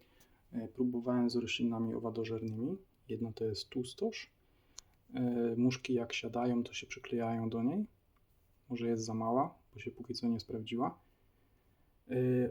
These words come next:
oraz muchołówka. Mm, też niestety nie zauważyłem, żeby jakaś mucha została przez nią zjedzona. Ale to też może dlatego, że jest za mała. E, ale co się na pewno sprawdziło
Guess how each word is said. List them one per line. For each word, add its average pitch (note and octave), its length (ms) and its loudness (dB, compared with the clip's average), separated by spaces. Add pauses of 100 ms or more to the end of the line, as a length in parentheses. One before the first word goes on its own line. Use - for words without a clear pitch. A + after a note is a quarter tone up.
oraz D3+ 420 4
muchołówka. A#2 720 2 (800)
Mm, B2 520 4 (760)
też - 260 6
niestety B2+ 420 4
nie B2 120 8
zauważyłem, A#2+ 580 0
żeby A#2+ 220 -2
jakaś A2+ 340 -4
mucha A#2+ 320 0
została A2+ 400 -6
przez A#2 360 -2
nią A2+ 240 -2
zjedzona. A2+ 460 -6 (640)
Ale D#3 200 0
to - 120 -4
też B2+ 180 2
może A#2+ 180 0
dlatego, A#2 360 -2
że A2 100 -2
jest A2 160 -2
za A#2 80 -4
mała. A2 320 -4 (1300)
E, A#2 260 -2
ale B2+ 140 4
co B2+ 140 -4
się - 120 -2
na B2 120 2
pewno A2+ 320 2
sprawdziło B2 680 -2